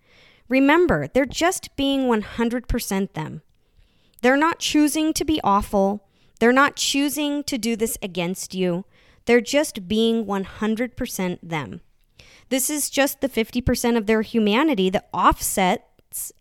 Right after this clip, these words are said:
and actually balances out their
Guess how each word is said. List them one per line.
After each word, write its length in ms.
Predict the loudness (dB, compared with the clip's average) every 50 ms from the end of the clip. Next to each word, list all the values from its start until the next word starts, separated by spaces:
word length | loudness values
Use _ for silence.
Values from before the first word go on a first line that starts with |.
| -4
and 360 | 0 2 4 4 2 2 -2 -6 _ _ -20 _ _ _ _ _ _ _ _ _ _ _ -4
actually 420 | -4 -4 -4 -4 -6 -6 -6 -6
balances 840 | -6 -10 _ -2 0 2 2 2 2 0 -2 -2 -4 -4 -6 -6 -8 _ -10 -2
out 460 | 2 4 4 4 4 0 -6 -16 -16 -12 -4
their 240 | -2 -2 -2 -2